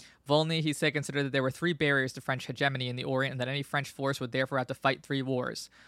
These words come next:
one against England, the second against the Ottoman Porte, and a third, the most difficult, against the Muslims. Volney's assessment was both shrewd and hard to fault, since it was clear to Napoleon, as it would be to anyone who read Volney,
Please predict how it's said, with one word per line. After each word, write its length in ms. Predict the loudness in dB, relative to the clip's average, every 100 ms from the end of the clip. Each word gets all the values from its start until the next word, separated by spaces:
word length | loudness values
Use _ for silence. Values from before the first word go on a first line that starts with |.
| -14
one 200 | 0 2
against 380 | 4 2 2 0
England, 500 | -2 -2 0 0 -2 -8 _ _ _ -14
the 80 | 0
second 340 | 4 4 4
against 300 | 0 0 0
the 100 | 0
Ottoman 320 | 2 2 -2
Porte, 400 | -4 0 2 2 _ _ -6
and 120 | -2
a 40 | -2
third, 480 | 4 4 6 4
the 80 | 0
most 260 | 0 0 0
difficult, 440 | -2 -2 -4 -4
against 260 | -6 -8 -8
the 60 |
Muslims. 720 | -4 -4 -4 -8 -10 -12 -16 -20 _ -20 -20 -20 0
Volney's 320 | 4 6 4
assessment 420 | 2 4 4 4
was 120 | 0 2
both 220 | 4 2
shrewd 400 | 0 -2 2 2
and 120 | 0
hard 340 | 0 4 4
to 80 | 2
fault, 360 | -2 0 0 -2
since 140 | -8
it 40 | -8
was 120 | -6
clear 180 | -2 -2
to 60 | -2
Napoleon, 500 | 0 2 2 0 -2
as 120 | -4
it 60 |
would 100 | -4
be 100 | -2
to 120 | -2 0
anyone 300 | 0 -2 -2
who 100 | 0
read 200 | 0 0
Volney, 460 | -4 -4 -8 -12